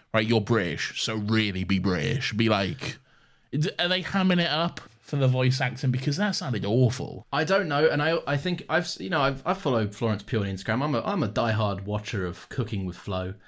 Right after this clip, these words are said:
Speaker 2: She is so naturally British sounding that it sounds like it's a put on voice.
Speaker 1: Yeah.
Speaker 2: And she, she's, she's definitely, like, a, a stage,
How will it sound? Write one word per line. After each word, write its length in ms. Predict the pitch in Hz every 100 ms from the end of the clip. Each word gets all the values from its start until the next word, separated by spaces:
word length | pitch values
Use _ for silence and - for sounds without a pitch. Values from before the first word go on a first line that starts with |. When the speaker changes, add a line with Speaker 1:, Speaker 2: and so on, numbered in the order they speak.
| -
Speaker 2:
She 480 | - 170 165 147 160
is 140 | 117
so 480 | - - - 135 131
naturally 640 | 117 123 127 - 131 113
British 420 | 101 107 95 -
sounding 460 | - 92 90 78 76
that 120 | 73
it 160 | - -
sounds 380 | - 95 85 90
like 140 | 85
it's 140 | 85 -
a 40 |
put 220 | - 98 78
on 180 | 80
voice. 440 | 87 69 50 - - _ -
Speaker 1:
Yeah. 500 | 92 87 82 78 98 -
Speaker 2:
And 140 | 208
she, 220 | 220 349 -
she's, 320 | 359 320 -
she's 240 | - 302
definitely, 440 | 117 107 117 87 82
like, 220 | 82 -
a, 260 | 78 69 53
a 60 | -
stage, 460 | - 82 78 -